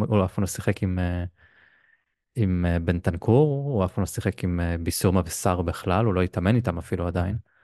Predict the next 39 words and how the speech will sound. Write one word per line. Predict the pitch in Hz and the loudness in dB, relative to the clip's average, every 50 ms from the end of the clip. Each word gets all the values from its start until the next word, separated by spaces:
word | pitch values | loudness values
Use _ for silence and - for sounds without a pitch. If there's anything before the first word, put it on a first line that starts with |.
| _ _ _ _ _ _ _ _ _ _ _ _ | _ _ _ _ _ _ _ _ _ _ _ _
אז | - 101 85 95 | -2 -2 0 0
יש | 110 - | -2 0
פה | - 151 120 | 4 4 4
הרבה, | 95 98 98 - 123 | 6 4 4 2 2
איזשהו | 143 151 - 120 113 | 2 2 2 0 0
תהליך | - 95 92 98 127 120 | 2 2 2 2 0 0
שאנחנו | - 127 98 90 90 87 - 95 | 0 0 0 0 -2 -2 -4 -4
נצטרך | 87 - - - 110 107 - 113 | -6 -4 -2 -2 -2 0 2 2
לעבור, | 95 87 87 104 110 123 123 113 110 104 95 | 2 2 4 4 4 4 4 2 0 0 0
אה, | 90 90 90 90 90 90 92 90 92 | 0 0 0 -2 -2 -4 -4 -6 -8
כשכ-, | - - - - - - _ - | -10 -14 -16 -16 -16 -8 _ -4
גם | 87 90 | -4 -4
כשכולם | - - - - - 95 95 110 117 | -6 -10 -10 -4 0 2 4 4 4
יחזרו, | 107 - - 113 120 147 160 | 2 2 0 0 2 2 0
שייקח | 123 - 101 90 - - 120 120 | -2 -2 -2 -2 0 0 -2 -2
זמן, | - 110 104 - - 87 85 87 104 117 | -2 0 0 0 0 0 -2 -6 -6 -6
עד | 95 92 | -6 -6
שבאמת | - - 101 92 95 92 107 107 - | -4 -4 -2 0 0 0 0 0 0
נראה | 104 95 107 110 | 0 0 2 0
את | 104 - | 0 0
כל | - - 101 104 | -2 -2 0 2
ה-, | 98 90 87 90 90 87 90 90 - _ _ - - - - - _ _ _ _ _ | 2 2 0 0 0 0 -2 -4 -6 _ _ -20 -20 -20 -20 -20 _ _ _ _ _
איזשהו | 117 107 104 - 107 92 82 | 0 0 4 4 4 6 6
רצף | 98 107 117 - 98 - - | 6 4 4 2 -2 -4 -2
ש-, | - - 101 85 85 87 85 85 85 85 87 - _ _ _ _ _ _ _ _ _ _ _ _ _ _ _ _ | -2 0 0 0 0 0 -2 -4 -4 -6 -8 -10 _ _ _ _ _ _ _ _ _ _ _ _ _ _ _ _
של | - - - 87 | -4 -2 0 2
האנג'בול | 95 95 101 117 110 104 104 101 95 | 4 4 4 4 4 4 4 4 4
האמיתי | 92 87 85 87 82 - 117 | 4 2 0 -2 -2 -2 -2
עם | 101 92 90 | -2 -2 -2
כל | - - 95 | 0 0 0
השחקנים | 92 - - - - 95 95 101 90 | 0 0 -2 -4 0 2 2 2 2
האלה. | 85 98 104 101 - _ _ _ _ _ _ _ | 2 -2 -4 -8 -10 _ _ _ _ _ _ _
צריך | - - 127 - | -4 -4 -2 -2
לזכור | 120 - - - 143 135 | -4 -2 0 4 4 4
את | 95 | 4
זה, | 82 | 2
שזה | - - 95 90 | 0 -2 -2 -2
ייקח | 85 - 113 - | 0 0 0 0
פשוט | - - 123 120 | 0 0 -2 -2